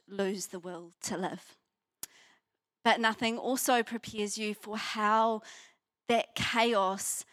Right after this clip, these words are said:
permeates your entire home and brings a sense of darkness and anger, not just to them, but to the family.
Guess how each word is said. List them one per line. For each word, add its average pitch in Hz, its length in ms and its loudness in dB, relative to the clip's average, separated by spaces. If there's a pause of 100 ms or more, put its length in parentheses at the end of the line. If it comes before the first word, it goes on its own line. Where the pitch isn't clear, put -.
(460)
permeates 226 580 0
your 202 100 -2
entire 196 540 -2
home 170 520 -12 (760)
and 220 160 0
brings 233 340 4
a 247 60 2
sense 226 340 -6
of 190 200 -6
darkness 233 840 0
and 196 260 -8
anger, 220 600 0
not 220 240 -2
just 247 240 -6
to 226 120 -4
them, 196 440 -8
but 196 200 0 (400)
to 233 200 0
the 208 80 -2
family. 180 580 -4